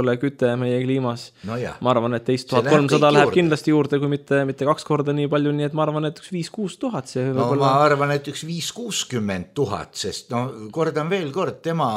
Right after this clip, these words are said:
Speaker 2: see osa, mis ta kätte saab, ei tohiks kuidagipidi ületada viit protsenti, arvestades tema ülalpeetavaid. Noh, vaata neid, kes räägivad, et Eestis tegelikult on hea elada.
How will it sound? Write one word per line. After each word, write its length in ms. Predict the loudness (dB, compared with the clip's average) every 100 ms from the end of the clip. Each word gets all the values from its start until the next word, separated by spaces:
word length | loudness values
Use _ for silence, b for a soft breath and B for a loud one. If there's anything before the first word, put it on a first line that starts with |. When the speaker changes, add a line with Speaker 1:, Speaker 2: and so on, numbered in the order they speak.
| -4 B B
Speaker 2:
see 240 | B -2 0
osa, 240 | 0 0
mis 160 | -4 -6
ta 140 | -6 -6
kätte 320 | -6 -6 -4
saab, 240 | -4 -4
ei 720 | -4 -4 -4 -6 -6 -6 -6
tohiks 460 | -4 -4 -4 -10 -14
kuidagipidi 800 | -12 -8 -6 -6 -8 -10 -8 -8
ületada 480 | -8 -10 -12 -12 -12
viit 400 | -12 -14 -16 -14
protsenti, 960 | -8 -8 -8 -10 -10 -12 -16 -14 -14 -8
arvestades 640 | -6 -6 -8 -10 -14 -10
tema 240 | -6 -2
ülalpeetavaid. 1200 | 0 4 4 4 0 2 4 4 -2 -4 -4 -4
Noh, 240 | -4 -6 -8 B B B
vaata 400 | 2 2 0 -2
neid, 240 | -2 -4
kes 160 | -4 -4
räägivad, 480 | -2 -2 -4 -6 -6
et 80 | 2
Eestis 480 | 4 4 0 -4 -6 0
tegelikult 640 | 2 2 2 0 0 -4 -2
on 180 | 2 4
hea 120 | 6 6 4
elada. 460 | 4 2 0 -2